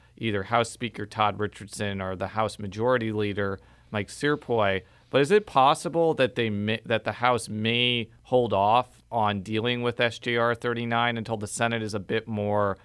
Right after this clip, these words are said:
active on some of these ethics bills, or is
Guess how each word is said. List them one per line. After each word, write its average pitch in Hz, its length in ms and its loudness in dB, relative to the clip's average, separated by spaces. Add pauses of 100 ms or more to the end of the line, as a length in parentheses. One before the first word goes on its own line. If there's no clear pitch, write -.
(280)
active 139 580 0
on 127 220 -2
some 131 180 -4
of 127 80 -2
these 117 180 -4
ethics 123 400 -4
bills, 147 540 -2
or 117 400 2 (460)
is 123 240 -4